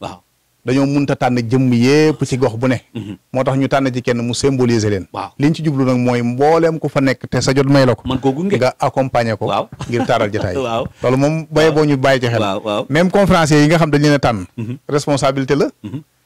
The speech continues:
Speaker 2: <laughs> Responsabilité la. Wax naa ko mbooleem ñi ñu tànn.
Speaker 1: Waaw.
Speaker 2: Nee naa leen ñun ñëpp ñoo ci yem.
Speaker 1: Mhm.
Speaker 2: Ndono diine ji.
Speaker 1: Mhm.
Speaker 2: Nit mën naa jege.
Speaker 1: Mhm.
Speaker 2: Mën naa sori, waaye ñun ñëpp ñoo ci yokk men responsabilité.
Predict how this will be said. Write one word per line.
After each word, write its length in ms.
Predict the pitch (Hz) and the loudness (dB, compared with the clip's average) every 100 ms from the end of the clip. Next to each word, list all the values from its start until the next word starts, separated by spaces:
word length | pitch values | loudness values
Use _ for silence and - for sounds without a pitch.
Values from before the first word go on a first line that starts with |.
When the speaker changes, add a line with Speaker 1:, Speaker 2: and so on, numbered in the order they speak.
| _ _ _ | _ _ _
Speaker 2:
<laughs> 160 | - - | -10 -2
Responsabilité 640 | 156 - 160 143 131 120 110 | -2 0 0 0 0 -2 0
la. 80 | |
Wax 140 | 113 131 | 0 2
naa 160 | 127 | 0
ko 240 | 123 123 120 | 0 -2 -2
mbooleem 460 | 123 127 127 147 160 | -6 -4 0 2 2
ñi 100 | 147 | 0
ñu 40 | |
tànn. 200 | 135 110 92 | 0 -2 -6
Speaker 1:
Waaw. 200 | 95 95 _ _ | -16 -16 _ _
Speaker 2:
Nee 100 | 139 | 0
naa 120 | 151 | 2
leen 160 | 147 143 | 2 2
ñun 180 | 151 156 | 2 2
ñëpp 240 | 139 151 - | 0 0 -2
ñoo 180 | 147 147 | -6 -2
ci 100 | 131 | 0
yem. 140 | 104 - | -2 -4
Speaker 1:
Mhm. 220 | 127 110 98 _ | -12 -10 -12 _
Speaker 2:
Ndono 380 | 131 151 165 160 - _ _ _ | -2 0 0 -2 -6 _ _ _
diine 320 | 127 151 139 | -2 2 2
ji. 260 | 107 - 139 | 0 -6 -6
Speaker 1:
Mhm. 200 | 127 104 - _ _ _ _ _ _ | -8 -8 -12 _ _ _ _ _ _
Speaker 2:
Nit 160 | 147 151 | -6 -4
mën 140 | 156 151 | -2 0
naa 160 | 139 | -2
jege. 240 | 123 107 95 _ _ 110 | -2 -6 -8 _ _ -14
Speaker 1:
Mhm. 100 | 107 | -6
Speaker 2:
Mën 100 | 127 | -4
naa 120 | 123 117 | -4 -2
sori, 180 | 113 | -2
waaye 220 | 113 123 123 | 0 0 0
ñun 160 | 123 | -2
ñëpp 160 | 120 123 | -2 -4
ñoo 120 | 123 113 | -6 -6
ci 60 | |
yokk 220 | 113 107 107 | -6 -6 -8
men 160 | 117 | -6
responsabilité. 580 | 123 110 110 104 95 95 | -6 -4 -6 -8 -10 -14